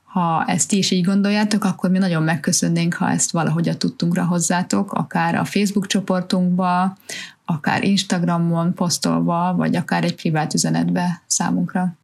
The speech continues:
Amit egyébként sokan meg is tettetek, és kaptunk, ö, kaptunk nagyon pozitív kommenteket.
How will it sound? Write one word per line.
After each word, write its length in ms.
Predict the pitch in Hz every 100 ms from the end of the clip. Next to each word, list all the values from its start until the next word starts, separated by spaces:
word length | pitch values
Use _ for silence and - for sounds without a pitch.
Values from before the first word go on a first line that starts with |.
| -
Amit 220 | 208 208
egyébként 360 | 202 208 214
sokan 280 | 208 240 180
meg 140 | 180 175
is 180 | 180
tettetek, 840 | - 180 - 147 147 - - - - _ - -
és 240 | - 175
kaptunk, 500 | - 202 196 170 170 -
ö, 480 | - 165 165 180 202 190 - -
kaptunk 480 | - 196 - 175 170
nagyon 420 | 180 175 160 170 180 -
pozitív 440 | 180 165 156 170
kommenteket. 880 | - 170 160 160 165 165 170 202 -